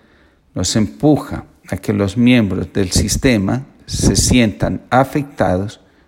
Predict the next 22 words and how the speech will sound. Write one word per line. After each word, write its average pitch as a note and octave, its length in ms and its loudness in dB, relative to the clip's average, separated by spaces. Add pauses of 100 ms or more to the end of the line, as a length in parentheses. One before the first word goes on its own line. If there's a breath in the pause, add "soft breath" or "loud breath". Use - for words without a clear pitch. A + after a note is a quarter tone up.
(140 soft breath)
no A2+ 320 0
respeten G#2 960 -2
y G2 140 -2
agredan. F#2 600 -2 (1400 soft breath)
Dentro G#2 440 2
de A2 80 8
esta C#3 280 2
segunda A2+ 400 0
ley B2 240 2
se G#2 200 -2
advierte G2 840 -4
que A2 200 -2
un A#2+ 240 4
hijo - 400 0
que - 140 -4
intenta A2+ 600 0
resolver G2+ 540 -2
la A2 120 2
vida A#2+ 280 2
de A#2 100 0
sus A#2+ 260 -8
padres, G2 540 0